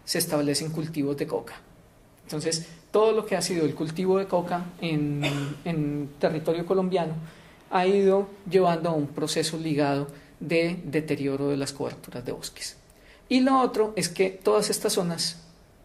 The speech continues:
de coberturas, de pérdida de coberturas, también están ligadas a las zonas de accionar de los grupos armados ilegales en el país. Entonces, todo lo que son guerrillas, grupos, eh,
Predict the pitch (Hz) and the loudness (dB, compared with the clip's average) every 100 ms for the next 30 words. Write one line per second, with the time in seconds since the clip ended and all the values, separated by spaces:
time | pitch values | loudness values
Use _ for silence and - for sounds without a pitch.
0 | - 151 151 143 139 - 165 165 143 - | -8 -6 -2 -2 -4 -8 -4 0 0 -2
1 | - - 156 160 151 180 175 175 175 175 | -6 -2 -2 0 0 0 -2 -2 -4 -4
2 | 180 160 160 - - - 185 180 175 175 | -4 -4 -6 -10 -18 -4 0 2 2 2
3 | 196 190 185 190 190 170 185 - - - | 2 2 2 4 4 4 0 -8 -16 -6
4 | - 165 165 185 175 196 185 - 180 151 | 0 2 2 2 2 0 0 2 2 4
5 | 139 165 170 139 147 147 165 165 135 131 | 2 0 0 0 0 0 0 -4 -2 -2
6 | 127 135 135 123 117 135 131 123 156 180 | -2 -2 -2 -2 -4 -6 -6 -4 -2 -2
7 | - - - - 123 143 156 156 170 156 | -6 -12 -20 -16 -14 -6 -2 0 0 -2
8 | 143 147 165 202 175 160 160 156 160 165 | -2 0 2 2 0 -2 -2 -4 -4 -6
9 | 160 - 170 151 139 139 139 139 135 | -6 -6 -2 0 0 0 -2 -4 -6